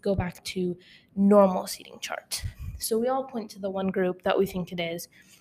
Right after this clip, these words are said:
And I think, like, I mean, considering everyone chose them, I think we're right. I don't think they're actually gonna mess up, uh,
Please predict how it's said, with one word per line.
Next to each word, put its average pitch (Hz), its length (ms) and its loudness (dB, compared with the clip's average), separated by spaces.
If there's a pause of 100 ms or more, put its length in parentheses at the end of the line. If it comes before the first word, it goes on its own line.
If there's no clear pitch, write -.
(240)
And 196 420 -2 (2000)
I 254 100 4
think, 320 280 -6
like, 254 200 -4 (100)
I 285 40 -2
mean, 277 320 -4 (180)
considering 277 420 -4
everyone 220 300 -2
chose 196 280 -10
them, 202 260 -8 (280)
I 208 80 -6
think 220 220 -4
we're 214 100 0
right. 196 260 0
I - 40 -4
don't 226 180 0
think 269 160 -4
they're 240 160 -2
actually 180 340 -8
gonna 185 140 -4
mess 175 220 -6
up, 180 220 -6 (560)
uh, 190 260 0